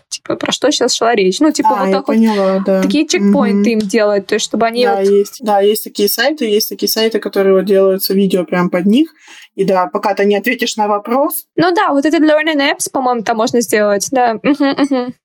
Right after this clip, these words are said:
Speaker 1: Да, вот. А там просто все на этих знаниях сразу подгружено, также можно было бы сделать и видео, и потом еще пойти какие-то дополняшки.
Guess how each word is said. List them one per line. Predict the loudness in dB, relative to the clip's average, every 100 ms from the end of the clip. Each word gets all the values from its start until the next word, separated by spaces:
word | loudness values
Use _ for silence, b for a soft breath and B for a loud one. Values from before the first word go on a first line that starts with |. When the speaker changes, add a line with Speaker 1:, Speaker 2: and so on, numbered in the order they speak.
| -6
Speaker 1:
Да, | -2 0
вот. | 0 -2
А | -4
там | -2 0
просто | 0 0
все | 0
на | 0
этих | 2 0
знаниях | 0 0 0 0
сразу | 2 0
подгружено, | 0 -4 0 0 0 0
также | -4 -4
можно | -4 -2 0
было | 0
бы | -2 -6
сделать | -4 -4 -2
и |
видео, | -2 0 2
и | 0
потом | -2 -6 -4
еще | -4 -2
пойти | -4 -4 -8
какие-то | -10 -10 -6 -2
дополняшки. | -2 -2 -2 0 -2 -2 -4